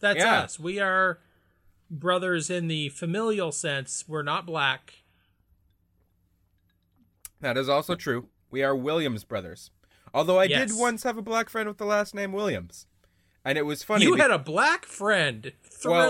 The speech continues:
Speaker 1: Thrilling.
Speaker 2: it was more specifically funny because the teacher once called Williams Williams and we both said "here" at the same time. And also it was, like, a special moment.
Speaker 1: Good anecdote.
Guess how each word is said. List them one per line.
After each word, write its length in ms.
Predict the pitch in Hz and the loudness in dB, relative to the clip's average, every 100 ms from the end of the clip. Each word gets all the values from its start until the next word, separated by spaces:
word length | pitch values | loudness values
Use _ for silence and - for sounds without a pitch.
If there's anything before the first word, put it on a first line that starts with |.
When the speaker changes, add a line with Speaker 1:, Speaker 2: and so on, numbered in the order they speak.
| 226 | 4
Speaker 1:
Thrilling. 320 | 156 107 107 | 0 -4 -2
Speaker 2:
it 140 | 175 185 | 2 4
was 280 | 185 185 160 | 4 2 2
more 240 | 185 208 | 2 2
specifically 640 | 202 190 175 190 175 185 180 | 0 -4 -2 -2 0 -2 -2
funny 320 | 175 180 180 | 2 2 2
because 460 | 170 175 175 156 - | -2 -2 -2 -2 -6
the 100 | 165 | -10
teacher 440 | - 185 - 156 | -8 -8 -6 -6
once 280 | 143 151 143 | -4 -6 -6
called 360 | 170 156 135 | -4 -4 -4
Williams 360 | 151 175 165 143 | -2 -2 -2 -2
Williams 380 | 170 170 139 135 | 0 0 -2 -4
and 140 | 139 | -4
we 80 | 143 | -4
both 320 | 135 151 - | -2 -2 -4
said 240 | - 151 135 | -4 -4 -4
"here" 440 | - 160 147 131 - _ | -4 0 0 0 -4 _
at 140 | 120 - | -18 -16
the 80 | |
same 300 | 139 143 131 | -6 -2 -2
time. 420 | 127 151 131 120 - _ _ _ _ _ _ _ _ _ _ _ _ _ _ _ 131 | -2 0 0 -2 -8 _ _ _ _ _ _ _ _ _ _ _ _ _ _ _ -2
And 320 | 131 120 - _ _ _ _ _ _ _ - | -2 -2 -8 _ _ _ _ _ _ _ -2
also 480 | 139 131 143 127 | -2 -2 -4 -2
it 120 | 123 101 | -4 -6
was, 280 | 120 113 | -8 -8
like, 180 | 123 117 | -6 -6
a 40 | 123 | -8
special 380 | - 120 - 117 | -6 -6 -6 -8
moment. 440 | 113 113 107 101 _ _ _ _ _ _ _ _ _ _ _ _ _ - | -6 -4 -6 -10 _ _ _ _ _ _ _ _ _ _ _ _ _ -6
Speaker 1:
Good 180 | 151 | -2
anecdote. 540 | 147 143 139 123 110 | 0 -2 -4 -6 -10